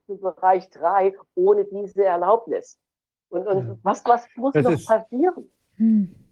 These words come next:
Speaker 2: Es ist so, es ist so eigenartig, die, wir sehen, dass es Leute gibt, die, die offenbar solche Regeln machen und versuchen, sie durchzusetzen, die also das, die, die das aktiv tun und die sich, äh, Leute kaufen oder Leute zwingen dazu mitzumachen oder Leute überreden, da mitzumachen.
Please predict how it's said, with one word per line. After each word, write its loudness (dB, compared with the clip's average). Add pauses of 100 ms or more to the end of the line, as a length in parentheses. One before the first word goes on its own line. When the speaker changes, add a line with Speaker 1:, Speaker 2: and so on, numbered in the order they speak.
(140)
Speaker 2:
Es 2
ist 2
so, 4 (200)
es -8
ist -4
so 4
eigenartig, 0
die, -2 (640)
wir 0
sehen, 4
dass 2
es -10 (140)
Leute 0
gibt, 0
die, 0
die -2
offenbar 2
solche 0
Regeln 2
machen -2
und -2
versuchen, -6 (160)
sie -2
durchzusetzen, -2 (500)
die 4
also 4
das, 0
die, 0 (440)
die 2
das 2
aktiv -2
tun 2
und 4
die -2
sich, 0
äh, 4
Leute 0
kaufen 2
oder 2
Leute -2
zwingen 4
dazu 0
mitzumachen 0
oder -4
Leute -2
überreden, 0
da 0
mitzumachen. -4